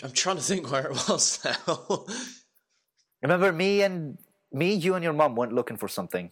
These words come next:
Speaker 2: somewhere.
Speaker 1: Oh,
Speaker 2: To a supermarket,
Speaker 1: was it,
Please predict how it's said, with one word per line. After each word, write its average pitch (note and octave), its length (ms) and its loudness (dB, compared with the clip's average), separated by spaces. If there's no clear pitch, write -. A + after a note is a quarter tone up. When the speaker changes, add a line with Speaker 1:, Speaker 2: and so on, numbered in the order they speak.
Speaker 2:
somewhere. F#2 480 0
Speaker 1:
Oh, A2+ 140 -2
Speaker 2:
To A2+ 120 -2
a G#2+ 40 -2
supermarket, G#2 440 -2
Speaker 1:
was C3 140 4
it, - 320 -6